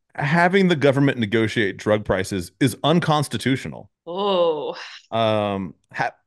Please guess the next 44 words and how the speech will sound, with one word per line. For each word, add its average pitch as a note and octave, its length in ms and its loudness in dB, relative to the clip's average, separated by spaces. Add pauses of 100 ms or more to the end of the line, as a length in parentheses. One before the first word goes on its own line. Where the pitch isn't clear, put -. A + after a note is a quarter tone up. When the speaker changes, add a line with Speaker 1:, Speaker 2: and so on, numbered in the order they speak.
Speaker 1:
can C#3 100 -4
I F#3+ 60 0
say G3+ 120 -2
something? E3 300 -4
Having F#3 420 0
read A2+ 260 2
the G2 80 -8
Constitution, G2 880 -4 (1000)
I D3 100 0
don't G3+ 200 0
think G2+ 280 -4
that G#2 80 -2
there's G2 220 0
any G2+ 180 -2 (400)
fucking F#2 600 -4 (260)
amendments G#2+ 760 -2
regarding F#2 840 -6 (440)
pharma G#2+ 320 0
prices. D#2 640 -12 (260)
I A#2 80 -2
mean, B2 120 4
I B2 40 4
guess C3+ 160 -2
you D#3+ 60 -6
could, C3 140 0
like, G2+ 180 -4 (180)
twist - 460 0
something B2 340 -2
around, F#2+ 520 -4
like, E2 240 -10 (420)
Speaker 2:
To C#4 140 -2
that D#4 320 0
end, A#3+ 240 0
Speaker 1:
like, C4+ 160 -2
Speaker 2:
it's - 80 -12
Speaker 1:
trying C3 160 6
to G#3+ 40 0
say A#2 60 4
Speaker 2:
like, A2 60 2
Speaker 1:
it's - 80 -6
free G#2+ 240 -4
Speaker 2:
we G2 40 -4
Speaker 1:
speech. - 320 -2
Speaker 2:
are, F4+ 180 0